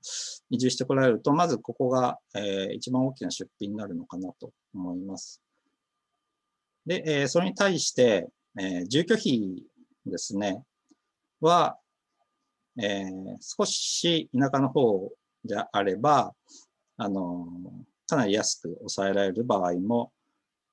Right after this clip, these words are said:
あるということで、この二つが大きな特徴になりますかね。で、えー、県内でもですね、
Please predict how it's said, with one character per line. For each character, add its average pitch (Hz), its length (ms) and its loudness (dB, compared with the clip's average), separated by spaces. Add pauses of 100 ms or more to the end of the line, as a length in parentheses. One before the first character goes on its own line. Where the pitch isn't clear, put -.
(120)
あ - 80 -2
る 90 120 -2
と - 200 -18 (240)
い 123 100 0
う 123 80 -6
こ 127 80 -4
と 120 140 -2
で、 120 100 0
こ 156 140 -4
の 180 80 -4
二 190 220 -6
つ 190 140 -10
が 101 140 0
大 107 140 -2
き - 140 -10
な 90 100 -4
特 - 260 -20
徴 90 460 -8 (160)
に 135 80 2
な 117 120 2
り 92 100 -4
ま 90 140 -6
す - 420 -14
か - 60 -14
ね。 - 220 -8 (1400)
で、 165 220 4
え 143 140 0
ー、 131 40 -2
県 185 260 2
内 202 220 4
で 220 100 2
も 143 160 2
で 90 80 -4
す - 160 -8
ね、 92 140 -2